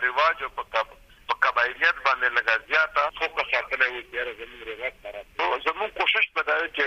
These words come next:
رواج اکټ په ځای باندې ډي آر سي راشي، نو مونږ هسې مرجر کېږي.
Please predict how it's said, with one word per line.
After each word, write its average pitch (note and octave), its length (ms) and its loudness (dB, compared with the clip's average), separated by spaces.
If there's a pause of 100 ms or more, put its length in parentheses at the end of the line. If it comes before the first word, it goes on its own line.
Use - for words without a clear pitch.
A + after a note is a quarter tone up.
رواج D#3+ 260 2 (100)
اکټ E3+ 220 -2
په C#3+ 140 2
ځای D#3+ 180 2
باندې D#3 220 0 (420)
ډي - 160 4
آر D3+ 160 0
سي G#3+ 160 2
راشي، G#3 300 0
نو D#3+ 140 2
مونږ F#3+ 120 -4 (120)
هسې G#3 200 0 (140)
مرجر F3 260 2 (100)
کېږي. E3+ 280 -2